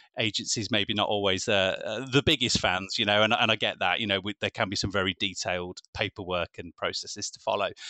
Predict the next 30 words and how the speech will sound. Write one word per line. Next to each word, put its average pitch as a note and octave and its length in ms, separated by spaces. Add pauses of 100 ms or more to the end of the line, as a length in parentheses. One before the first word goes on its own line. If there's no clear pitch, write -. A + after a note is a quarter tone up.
(240)
But - 100
actually, C#3 320
I C3 140
think G#2 340 (140)
the A2 180
important G#2+ 560
thing G2+ 200
is G2 160
that G#2 200 (420)
procurement B2+ 640
makes A2+ 260
sure G2+ 220
it's F#2+ 140
a G#2 40
re-, G2+ 320
you G2+ 100
know, F#2+ 80
if G#2+ 120
you A2+ 60
go A#2+ 180
into G2+ 180
a F#2+ 40
pitch - 260
process, G2 420
it's - 140
a G#2 60
really G2 220
level G2 420
playing F#2 400
field. F2+ 400